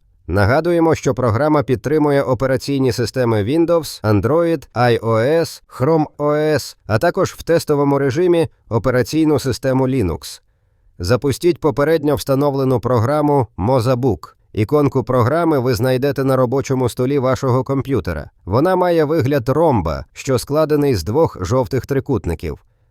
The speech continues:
Для входу в програму Мозабук вперше вам потрібно додати ваш обліковий запис в системі Мозаїк до програми. Для цього натисніть кнопку «Додати ваш обліковий запис Мозавеб» на екрані, що з'явиться одразу після запуску програми.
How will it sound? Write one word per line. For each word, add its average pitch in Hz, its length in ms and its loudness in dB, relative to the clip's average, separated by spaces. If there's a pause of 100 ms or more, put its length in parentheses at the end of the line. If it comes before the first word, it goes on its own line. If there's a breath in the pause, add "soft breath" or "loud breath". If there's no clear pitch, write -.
(100)
Для 107 220 2
входу 156 380 0
в 113 60 0
програму 135 520 2
Мозабук 135 540 0
вперше 117 640 -2 (280)
вам 113 320 2
потрібно 127 460 0
додати 117 420 2
ваш 113 240 0
обліковий 113 520 0
запис 113 440 -2
в - 80 -16
системі 110 460 -2
Мозаїк 104 500 0
до 95 120 0
програми. 113 560 0 (340)
Для 117 200 2
цього 151 280 0
натисніть 127 540 0
кнопку 123 520 0 (220)
«Додати 123 520 2
ваш 107 260 0
обліковий 110 520 0
запис 107 440 -2
Мозавеб» 107 580 0 (120)
на 110 220 0
екрані, 87 540 -4
що 123 260 0
з'явиться 127 460 0
одразу 110 480 0
після 107 340 -4
запуску 92 460 -4
програми. 85 540 -4